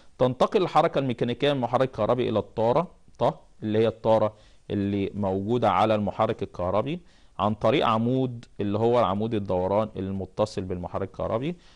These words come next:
ثم تنتقل إلى الطارة ط تلاتة، وفي نفس الوقت تنتقل إلى الطارة ط خمسة. الطارة ط خمسة اللي احنا قلنا عليها اللي هي بتستخدم لحفظ التوازن،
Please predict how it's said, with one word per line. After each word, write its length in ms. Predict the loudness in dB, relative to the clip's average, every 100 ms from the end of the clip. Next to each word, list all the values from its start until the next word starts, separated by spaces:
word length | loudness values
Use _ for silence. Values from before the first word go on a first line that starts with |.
| -20
ثم 300 | -4 -2 0
تنتقل 640 | 0 -2 -2 0 0 -2 0
إلى 120 | 0
الطارة 380 | 0 0 0 0
ط 140 | 0
تلاتة، 600 | -2 -2 -4 -4 -2 -4 -8 -12 -20 -14
وفي 440 | -2 2 2 0 -2
نفس 300 | -2 -2 -2
الوقت 340 | 2 2 0
تنتقل 460 | -2 -2 0 -2 0
إلى 100 | -2
الطارة 320 | -2 0 0
ط 120 | 0
خمسة. 460 | -4 -4 -10 -8 -10
الطارة 300 | -4 -2 0
ط 120 | 0
خمسة 520 | -2 -2 -4 -2 -2 -4 -20 -20 -8
اللي 160 | -2 0
احنا 180 | 0 2
قلنا 320 | 2 2 0
عليها 460 | 0 2 2 0 -2
اللي 240 | -2 0
هي 380 | 2 2 0 -2 -6 _ -20 -8
بتستخدم 800 | -8 -6 -10 -2 -2 0 0 0
لحفظ 320 | 0 -2 -2
التوازن، 580 | -6 -4 -4 -4 -4 -8